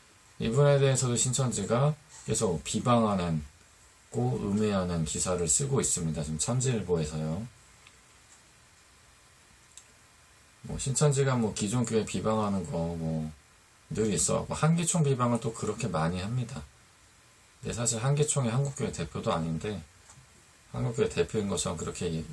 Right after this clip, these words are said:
얘기를 하는 거고요. 그러니까 왜 굳이 한기총을 자꾸 물고 늘어지냐면은, 잘 모르는 사람들, 기독교에 대해서 잘 모르는 사람들, 기독교 신천지에 대해서 잘 모르는 사람들에게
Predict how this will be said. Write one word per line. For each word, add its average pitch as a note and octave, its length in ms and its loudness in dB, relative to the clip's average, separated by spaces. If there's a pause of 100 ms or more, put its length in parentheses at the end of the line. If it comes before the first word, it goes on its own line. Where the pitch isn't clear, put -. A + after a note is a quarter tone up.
(220)
얘기를 F2 320 0
하는 B2+ 200 0
거고요. F2+ 320 -4 (540)
그러니까 G#2+ 240 0
왜 C#3+ 200 8
굳이 A2+ 280 -2
한기총을 C3 460 0
자꾸 F#2+ 280 -4
물고 F2+ 280 -2
늘어지냐면은, F2 880 -2 (420)
잘 F#2+ 240 2
모르는 A#2 460 4
사람들, E2 480 0
기독교에 F#2 1600 -2 (380)
대해서 F#2 200 0
잘 E2 200 0
모르는 F#2 340 2
사람들, F2 340 0
기독교 G2+ 380 -2
신천지에 G2+ 920 0 (480)
대해서 F2+ 200 -2
잘 E2+ 180 0
모르는 F#2+ 360 0
사람들에게 E2+ 680 0